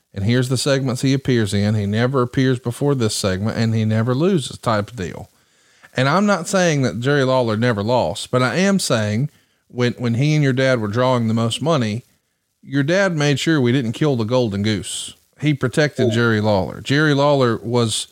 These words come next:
Speaker 1: as, as, as Vince McMahon once said of John Cena, "He's who feeds us." So when we understand that, I could see how your dad would think, "Well, damn, they're not protecting you at all, Jeff, here. They're exposing your gimmick and you're losing all the freaking time."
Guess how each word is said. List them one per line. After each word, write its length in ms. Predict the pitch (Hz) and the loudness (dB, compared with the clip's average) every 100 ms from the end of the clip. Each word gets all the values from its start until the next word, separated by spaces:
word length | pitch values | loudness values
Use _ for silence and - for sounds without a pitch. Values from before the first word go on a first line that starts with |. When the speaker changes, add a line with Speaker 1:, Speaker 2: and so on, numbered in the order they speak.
| _ | _
Speaker 1:
as, 340 | 113 120 113 - | 0 0 0 -2
as, 260 | 113 107 110 - | -2 -2 -4 -4
as 160 | 113 | -2
Vince 220 | 123 139 | 0 0
McMahon 380 | 123 110 131 123 | -2 0 2 2
once 220 | 120 101 | 0 -2
said 260 | - 123 117 | 0 0 2
of 260 | 104 101 117 | 0 -4 -4
John 280 | 123 117 | 0 0
Cena, 360 | 110 123 117 101 _ _ | 0 0 0 -2 _ _
"He's 320 | _ 160 180 - | _ 0 0 0
who 120 | 143 | -2
feeds 360 | - 151 123 110 | 2 0 0 -4
us." 480 | 78 - - - _ _ _ _ _ _ _ | -6 -10 -12 -14 _ _ _ _ _ _ _
So 160 | - 143 | -4 0
when 200 | 175 180 | 2 2
we 100 | 185 | 2
understand 560 | 240 165 - 240 196 | 0 -2 -2 0 2
that, 300 | 123 113 127 | 2 0 -2
I 140 | - 151 | -2 -2
could 180 | - 143 | -2 -2
see 200 | 196 170 | 0 2
how 100 | 156 | 2
your 180 | 127 | 2
dad 220 | 131 147 120 | 2 0 -2
would 100 | 101 | -2
think, 300 | 120 98 _ _ _ _ _ _ | -2 -2 _ _ _ _ _ _
"Well, 100 | 104 | -2
damn, 220 | 165 208 | 0 0
they're 80 | 147 | 0
not 180 | 185 165 | 0 -2
protecting 400 | 123 131 127 131 | -2 -2 0 0
you 160 | 147 | 0
at 60 | 139 | 2
all, 240 | 185 185 | 2 0
Jeff, 300 | 101 107 - | -2 -4 -4
here. 180 | 110 131 | -2 0
They're 160 | 147 113 | 2 0
exposing 560 | - 139 156 143 135 | -2 -2 0 0 0
your 80 | 110 | 0
gimmick 360 | 107 175 160 160 | 0 0 0 -2
and 460 | 135 165 160 156 - | -2 0 2 0 -4
you're 160 | 117 135 | -2 0
losing 340 | 180 220 135 | 0 0 0
all 140 | 107 101 | 0 -2
the 80 | |
freaking 340 | - 110 104 98 | -4 -6 -4 -6
time." 420 | 117 101 113 | -4 -2 -2